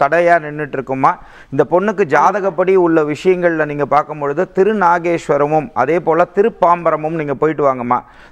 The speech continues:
திருப்பாம்பரமும் போயிட்டு வாங்க. அதே மாதிரி உங்க வீட்ல உள்ள பெண் சாபங்கள் உள்ள ஜாதகமா தான் இந்த ஜாதகம் இருக்கணும். அப்படிங்கும்போது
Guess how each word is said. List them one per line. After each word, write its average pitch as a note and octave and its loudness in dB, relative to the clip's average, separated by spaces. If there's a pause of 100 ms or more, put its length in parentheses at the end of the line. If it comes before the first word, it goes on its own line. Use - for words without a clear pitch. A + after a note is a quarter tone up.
திருப்பாம்பரமும் F3+ 0
போயிட்டு D#3 -2
வாங்க. C#3+ -2
அதே F3+ 0
மாதிரி F#3 0
உங்க D3 0
வீட்ல G#3 -2
உள்ள F3 2
பெண் G#3 -2 (120)
சாபங்கள் F3 2
உள்ள D#3+ 2 (400)
ஜாதகமா D3+ 0
தான் D#3 0
இந்த C#3 -6
ஜாதகம் C3+ -2
இருக்கணும். D#3+ -4 (320)
அப்படிங்கும்போது F3+ 0